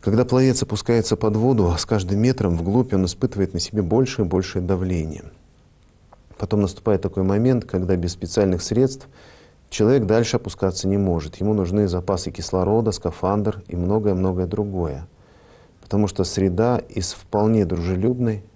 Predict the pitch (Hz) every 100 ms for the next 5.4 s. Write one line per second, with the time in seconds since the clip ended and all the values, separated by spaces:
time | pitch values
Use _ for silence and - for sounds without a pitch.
0 | _ 101 - 107 107 98 98 98 92 87
1 | 95 95 90 95 95 90 90 82 - 90
2 | - - - - _ _ _ - - 101
3 | 113 107 92 92 87 - 107 98 - 95
4 | 95 90 92 87 85 78 - 90 87 90
5 | 90 95 87 73